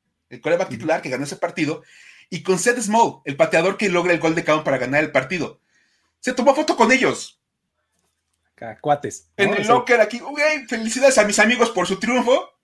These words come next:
Speaker 2: <laughs>
Speaker 1: Dice que luego ve a Jimbo Fisher, el coach de Florida,
Speaker 2: De
Speaker 1: de,
Speaker 2: Texas,
Speaker 1: de,
Speaker 2: sí.
Speaker 1: de Texas A and M,
Speaker 2: Ajá.
Speaker 1: que estaba en su momento como tratando de, de recordar lo que había pasado en, en ese partido.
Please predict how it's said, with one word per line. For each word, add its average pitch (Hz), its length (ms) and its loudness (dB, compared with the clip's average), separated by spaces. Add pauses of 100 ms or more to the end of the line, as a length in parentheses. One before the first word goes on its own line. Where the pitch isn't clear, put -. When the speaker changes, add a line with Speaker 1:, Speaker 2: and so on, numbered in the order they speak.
(160)
Speaker 2:
<laughs> - 1300 -4
Speaker 1:
Dice 214 200 -2
que 185 100 0
luego 190 260 4
ve 180 220 2
a 131 100 2
Jimbo 156 280 -2
Fisher, 202 560 -4
el 113 120 -10
coach 131 220 -2
de 110 580 -2 (220)
Florida, 135 300 0
Speaker 2:
De 107 100 -4
Speaker 1:
de, 110 100 0
Speaker 2:
Texas, - 160 -12
Speaker 1:
de, 101 120 -8
Speaker 2:
sí. 104 60 -14
Speaker 1:
de 101 120 -20
Texas - 220 -10
A 147 60 -2
and 143 80 -2
M, 156 200 -6 (300)
Speaker 2:
Ajá. 131 140 -16 (220)
Speaker 1:
que - 80 -14
estaba 170 220 6
en 202 80 2
su 151 100 -2
momento 135 540 0
como 110 240 -8
tratando 135 580 2
de, 110 300 -4
de 110 140 -6
recordar 123 760 0 (560)
lo 107 140 -14
que 117 80 0
había 156 140 0
pasado 143 260 0
en, 143 60 0
en 135 120 -8
ese - 160 -10
partido. - 500 -8